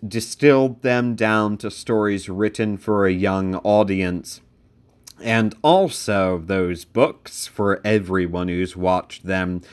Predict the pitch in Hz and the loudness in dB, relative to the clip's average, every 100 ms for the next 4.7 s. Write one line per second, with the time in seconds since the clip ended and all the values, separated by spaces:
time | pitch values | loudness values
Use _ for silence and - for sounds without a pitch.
0 | - - - 120 120 113 110 110 104 104 | -20 -20 -4 2 4 6 4 4 2 0
1 | - 123 120 123 147 135 123 107 101 98 | -2 0 2 4 4 4 2 0 2 2
2 | 107 95 98 90 92 107 113 - 101 104 | 2 2 -4 -4 -2 -2 -4 -8 -8 -4
3 | 107 104 - 113 110 98 90 85 95 90 | -2 -4 -4 0 0 2 0 -2 -2 -2
4 | - 95 95 87 80 101 | -2 -2 -2 -4 -4 -4